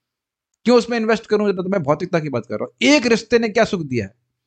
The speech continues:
और दुख की बात लिस्ट लें, तो दुख पे दुख, दुख पे दुख, दुख पे दुख दिए जा रहे हैं। यानी हाँ, मैं बहुत बार इसको, मेरे हृदय में बात फंसी रहती है, इसलिए बार बार मैं ऐसे आ जाता है, आप उसके लिए मुझे क्षमा कीजिएगा। But what,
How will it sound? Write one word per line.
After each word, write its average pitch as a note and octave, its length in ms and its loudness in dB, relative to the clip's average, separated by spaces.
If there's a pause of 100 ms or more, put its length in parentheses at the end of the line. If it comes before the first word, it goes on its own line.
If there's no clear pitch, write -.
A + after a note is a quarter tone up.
(1200)
और C#3+ 80 2
दुख G#3+ 240 0
की A#3 60 0
बात G3+ 160 2
लिस्ट G#3+ 240 2
लें, A3 160 -2
तो F#3 160 -4
दुख C3 260 -10
पे G#3+ 100 4
दुख, D#3+ 220 -2
दुख F3+ 180 -2
पे F#3 120 0
दुख, D#3+ 160 -2
दुख D#3 260 -4
पे D#3 120 -4
दुख C3 120 -4
दिए A#2 160 -4
जा A2+ 140 -6
रहे A#2+ 100 -14
हैं। - 120 -20 (1120)
यानी G#3 160 -6
हाँ, D#3+ 140 0
मैं D#3+ 180 -2
बहुत D#3+ 220 0
बार E3 140 4
इसको, D3+ 180 -4 (680)
मेरे D3 300 -4 (460)
हृदय D3 280 0
में F#3 120 2
बात E3 260 0
फंसी D#3+ 260 -4
रहती D#3+ 240 -2
है, - 20 2
इसलिए D#3 200 -6
बार C#3+ 200 2
बार D3+ 120 0
मैं D3 120 -2
ऐसे - 180 -8 (540)
आ C#3 100 2
जाता D3+ 300 2
है, C#3 60 2
आप C#3+ 140 -2
उसके - 180 -20
लिए C#3+ 60 -10
मुझे C#3+ 140 -12
क्षमा C#3+ 220 -4
कीजिएगा। B2+ 360 -8
But D#3+ 160 -4
what, E3 320 2